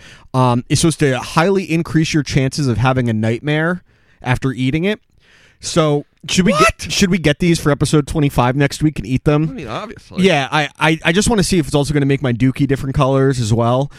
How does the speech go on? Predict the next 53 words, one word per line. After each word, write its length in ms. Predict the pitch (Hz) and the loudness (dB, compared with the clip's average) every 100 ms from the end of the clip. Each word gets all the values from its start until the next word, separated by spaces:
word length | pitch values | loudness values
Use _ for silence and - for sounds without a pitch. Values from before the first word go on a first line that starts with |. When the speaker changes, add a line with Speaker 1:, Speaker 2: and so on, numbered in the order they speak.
| - - - | -20 -12 -2
Speaker 1:
Um, 260 | 135 127 | 0 0
but 340 | 123 143 131 - | 0 0 -2 -6
Speaker 2:
What? 420 | - - - 143 | -16 -16 -6 0
Speaker 1:
what 120 | 208 | 0
do 80 | 339 | 2
they, 60 | |
what 120 | 370 294 | 0 0
do 60 | |
you 60 | 415 | 0
think 160 | 381 | -2
they 100 | - | 0
have 240 | 226 220 208 | 0 0 0
to 80 | 196 | 0
put 220 | - 190 | 2 2
into 520 | 165 170 - 147 143 | 2 0 2 2 2
a 180 | 120 127 | 0 -4
sandwich 680 | - 170 165 156 123 117 117 | -2 0 0 0 0 -2 -6
to 280 | - 135 - | -2 -2 -2
increase 460 | 170 156 160 151 - | -6 -2 0 0 0
your 120 | 135 | -4
chance 480 | - 147 135 131 135 | -2 -4 -4 -4 -6
of? 220 | 117 113 | -6 -8
Do 200 | - 160 | -6 0
you 80 | 302 | 0
have 160 | 349 | 0
nightmares 400 | 320 285 269 269 | -2 -2 0 2
often? 480 | 202 196 - 262 269 _ _ _ - _ _ _ - | 4 2 0 -4 -4 _ _ _ -20 _ _ _ -14
Speaker 2:
Eh, 40 | |
I 440 | 415 415 403 392 370 | -10 -10 -8 -10 -10
think 120 | 392 | -8
I 60 | 262 | -6
have 180 | 175 | -4
'em 140 | 143 123 | -6 -8
about 200 | 107 98 | -8 -10
the 120 | 76 | -8
average. 560 | 90 98 98 98 98 - | -6 -6 -6 -8 -10 -6
Speaker 1:
I, 140 | - 196 | -4 -2
I 380 | 180 233 269 254 - | 0 0 0 -4 -4
see 240 | - 202 | -2 -2
my 220 | 165 180 190 | 0 -2 -2
<laughs> 80 | 175 | -2
see, 220 | - - | 2 4
the 100 | 156 | 4
thing 160 | 143 196 | 4 4
is, 160 | 185 | 4
I 80 | 165 | 2
was 120 | 156 | 2
talking 280 | - 170 185 | 4 2 2
to 260 | 156 147 139 | 2 4 2
the 120 | 123 | 0
landlord 400 | 127 135 131 117 | 0 2 2 2
about 240 | 110 107 107 | 2 0 0
this, 260 | 107 107 | 0 -2